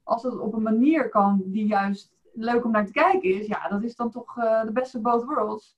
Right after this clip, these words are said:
Ik bedoel, we vonden het ook leuk om, om televisieprogramma's te maken, maar dat is niet zo dat mensen dan het uitzetten en denken, "Nou, nou, nu, eh, heb ik echt, eh, tools om, eh, een heel nieuw bedrijf te beginnen of zo." Weet je, nee.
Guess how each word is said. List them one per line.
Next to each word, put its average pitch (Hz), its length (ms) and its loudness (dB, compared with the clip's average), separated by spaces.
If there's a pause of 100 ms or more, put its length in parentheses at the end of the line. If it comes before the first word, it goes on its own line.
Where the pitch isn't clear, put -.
(160)
Ik - 80 -12
bedoel, 220 160 -4
we 214 120 -4
vonden 226 220 -6
het - 100 -4
ook 247 100 -4
leuk 190 280 -2
om, 208 200 0
om 214 200 -6
televisieprogramma's 226 720 -4
te 208 80 -10
maken, - 300 -6
maar 185 160 -4
dat 240 180 -4
is 240 100 -4
niet 202 180 -2
zo 180 160 -4
dat 190 160 -4 (440)
mensen 208 280 -2
dan 208 180 0
het 208 120 -4
uitzetten 220 420 0
en 220 120 -2
denken, 208 200 0
"Nou, 214 140 2 (160)
nou, 185 360 -4
nu, 240 280 4
eh, 254 260 2
heb 247 100 -4
ik 247 60 -14
echt, - 220 -8
eh, 254 140 -4
tools 262 460 -8
om, 247 180 0
eh, 247 340 2
een 247 80 0
heel 294 180 -2
nieuw 294 200 0
bedrijf 262 360 -2
te 240 60 -14
beginnen 214 380 -4
of 190 60 -12
zo." 180 140 -6
Weet 196 140 -6
je, 240 60 -4
nee. 247 340 -2